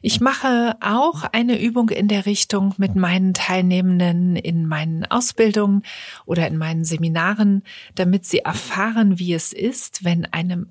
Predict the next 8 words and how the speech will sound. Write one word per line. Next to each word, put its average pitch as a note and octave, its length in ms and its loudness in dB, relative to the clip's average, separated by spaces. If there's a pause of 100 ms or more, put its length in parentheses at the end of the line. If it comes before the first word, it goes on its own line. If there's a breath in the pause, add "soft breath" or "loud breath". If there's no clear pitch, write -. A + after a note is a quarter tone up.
(140)
alle B3 400 0
Lebensenergie F3+ 1040 -2
im D#3+ 160 -6
freien F3 560 -4
Fluss - 360 -4
zur E3 140 -4
Verfügung D#3 540 -10
steht. - 480 -8